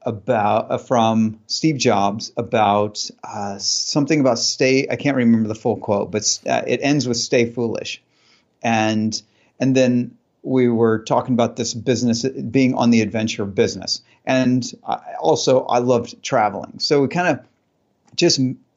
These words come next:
shoved those two things together to describe how you have to view business when you're just starting out, that you are about to go on one of the most foolish adventures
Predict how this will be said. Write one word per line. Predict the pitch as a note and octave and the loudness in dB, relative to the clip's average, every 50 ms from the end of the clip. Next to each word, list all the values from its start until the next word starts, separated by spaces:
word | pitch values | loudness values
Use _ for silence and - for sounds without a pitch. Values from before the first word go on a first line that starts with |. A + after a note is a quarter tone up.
| _ _ | _ _
shoved | - - - - E3 E3 D#3 A#2+ | -10 -8 -2 0 2 2 2 2
those | D#3+ D#3 C3 - - | 0 0 0 0 -4
two | - D3+ | -4 -4
things | C3+ - C#3 A#2+ A#2+ - A#2+ | -2 0 0 0 0 0 -2
together | B2 A2+ G#2 B2 B2+ A2+ A2+ A2 A2 | -2 0 2 2 2 2 2 0 -2
to | G#2+ - B2+ | -2 -2 -2
describe | A2 A2 G#2 - - - - C3 C3+ C3+ D3 C#3+ B2+ A#2 G#2 G2+ - - _ - _ _ | -2 -2 -2 -4 -6 -6 -2 0 0 2 2 0 0 -2 -2 -4 -8 -14 _ -20 _ _
how | - - D3 E3 G#3 | -6 -2 2 2 2
you | G#3 G3 G3 F3+ D#3+ | 2 2 0 0 -2
have | - - - - B2+ B2+ D3+ - - - | -2 -4 -2 0 0 0 0 -2 -6 -8
to | - - - D#3+ D3+ D3 C#3+ C3+ - _ _ _ _ _ _ A#2 | -6 -2 0 2 2 2 0 -2 -4 _ _ _ _ _ _ -8
view | A2 G2+ G2 A2 C3 C#3+ D#3 E3 E3 C#3 | -8 -6 -2 0 4 4 6 6 4 4
business | G#2+ - C#3 C3+ C3 A2+ A#2+ A2+ G#2+ G#2 G2+ - - | 2 2 2 4 4 4 4 2 2 0 -2 -4 0
when | B2 A#2+ A#2 | 2 4 4
you're | A2+ G#2+ G#2 | 4 4 2
just | G2+ G2+ - - C3+ B2 A#2 - | -4 -6 -2 0 0 0 0 -2
starting | - - A#2+ A#2 A2 G#2+ G#2 G2+ F2+ | 0 2 2 2 2 2 0 -2 -2
out, | F#2+ F#2+ G1+ A#1 - - _ _ _ _ _ _ _ - | -4 -6 -8 -8 -12 -16 _ _ _ _ _ _ _ -6
that | A2+ A#2 B2+ A2+ G#2+ A2 - - | -2 0 2 2 0 0 -2 -4
you | B2 A#2 A#2 B2 D#3 F#3 G3 - - | -6 -6 -2 0 0 2 2 2 2
are | C3 C#3 C3 | 2 2 0
about | A2+ G2+ G2 - C3+ B2 A#2+ B2 C3 C3 - | 0 -2 -4 -2 0 2 2 2 0 -2 -4
to | - B2 | -4 -4
go | A2+ A2+ B2 A#2 A#2 B2 A2 | -2 2 2 2 2 2 2
on | A#2 G#2+ G#2+ G#2 A2 A2 A2+ | 0 0 0 0 0 0 0
one | A2 A2+ A#2+ | 0 2 2
of | A#2 A2 | 2 2
the | A2 | 0
most | G#2+ A2 G#2+ G#2 - - - _ - | 0 -2 -2 -4 -6 -8 -12 _ -2
foolish | D#3 D#3 D#3+ E3 D#3 - D#3 | 0 2 2 2 2 2 0
adventures | B2+ A2+ B2+ B2+ A#2+ A#2 A#2 - A2 G#2+ G#2 G2+ - | -2 0 0 0 2 0 0 0 -2 -2 -2 -2 -4